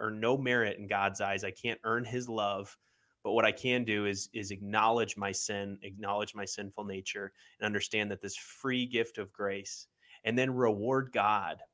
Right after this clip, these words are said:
with a life of obedience as saying, "Thank, thank you."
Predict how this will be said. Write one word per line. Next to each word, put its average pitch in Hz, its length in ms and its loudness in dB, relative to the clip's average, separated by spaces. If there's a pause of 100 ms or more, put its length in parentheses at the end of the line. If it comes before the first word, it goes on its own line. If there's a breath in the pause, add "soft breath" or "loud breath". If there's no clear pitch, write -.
(120)
with 113 160 0
a 101 40 2
life 101 320 4
of 101 120 -4
obedience 98 800 -4 (680)
as 98 160 0
saying, 92 380 -2
"Thank, 87 220 -8 (200)
thank 101 280 -2
you." - 100 -10